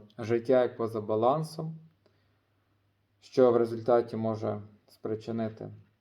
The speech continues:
проблеми і зі здоров'ям, і з внутрішніми відчуттями, тому треба розвантажуватись. Карта мені сьогодні це ще наголошує, якраз про розвантаженість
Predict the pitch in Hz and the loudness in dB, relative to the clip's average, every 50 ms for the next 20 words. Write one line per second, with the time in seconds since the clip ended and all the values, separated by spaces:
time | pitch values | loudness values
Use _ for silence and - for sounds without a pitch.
0 | _ _ - 113 110 104 107 110 110 107 104 101 104 - - _ _ _ _ _ | _ _ -8 -6 -6 -4 0 0 0 0 -2 -6 -12 -16 -20 _ _ _ _ _
1 | _ _ _ _ _ _ _ _ _ _ _ _ _ _ _ _ _ _ _ _ | _ _ _ _ _ _ _ _ _ _ _ _ _ _ _ _ _ _ _ _
2 | _ _ _ _ _ _ _ _ _ - 151 139 123 123 117 107 110 117 117 120 | _ _ _ _ _ _ _ _ _ 0 0 2 2 2 2 2 4 4 6 8
3 | 135 147 156 151 156 156 151 156 - - - - - - - 143 139 123 110 117 | 8 8 8 6 4 0 -2 -4 -8 -8 -12 -18 -20 -8 0 2 2 2 2 0
4 | 127 131 127 - 139 - - 139 131 127 120 123 127 - - 131 127 - 139 131 | -2 -2 -4 -6 -12 -10 -6 -4 -4 -4 -4 -6 -8 -6 -6 -6 -4 0 2 2
5 | 131 127 131 131 135 135 - _ - 113 107 107 104 104 - 127 127 127 123 131 | 2 2 -2 -6 -8 -12 -14 _ -8 -6 -6 -6 -6 -2 2 4 4 4 4 0
6 | 127 131 127 - - _ _ _ _ - 113 117 117 110 113 113 113 110 110 107 | -4 -6 -8 -14 -20 _ _ _ _ -4 2 2 2 2 2 -2 -4 -2 0 2
7 | 107 104 104 104 104 104 107 104 107 - 107 - _ _ _ _ _ _ _ - | 2 2 2 0 -6 -12 -12 -14 -14 -18 -20 -20 _ _ _ _ _ _ _ 4
8 | 135 135 139 139 - 143 127 120 113 110 107 - 113 113 113 107 107 107 107 - | 6 6 6 6 2 -4 -4 -4 -4 -6 -8 -8 -6 -4 -4 -2 -4 -4 -6 -4
9 | - 113 107 110 - - 110 107 104 101 107 104 104 104 101 - - 117 107 104 | -4 -4 -4 -4 -8 -10 -10 -10 -8 -6 -2 0 0 0 -2 -4 -8 -12 -12 -12
10 | 104 107 - 117 113 107 107 - - - 123 127 120 117 120 117 117 110 113 113 | -10 -4 2 2 2 2 0 -6 -6 0 2 2 4 4 2 0 0 -4 -4 -4
11 | 113 113 117 117 110 110 107 107 101 101 101 101 - - _ _ | 0 4 6 6 6 6 2 -4 -10 -10 -12 -16 -20 -20 _ _